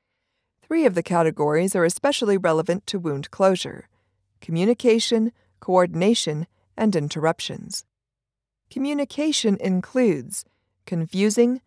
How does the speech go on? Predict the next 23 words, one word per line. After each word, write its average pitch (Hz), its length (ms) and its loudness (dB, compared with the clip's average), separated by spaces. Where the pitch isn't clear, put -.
simultaneous, 170 1000 -2
non-essential, 175 880 0
ineffective 254 580 -2
communication, 208 960 0
and 247 160 0
environmental 180 800 2
noise. 156 600 0
Minimizing 262 600 0
distractions 190 680 0
and 170 120 4
environmental 170 680 2
noise 165 400 0
during 170 260 0
perioperative 156 720 0
patient 147 420 -8
care 202 460 -2
is 254 140 -2
a 247 60 0
key 285 260 -2
strategy 240 580 0
for 208 160 -4
preventing 202 520 0
injury 185 540 -4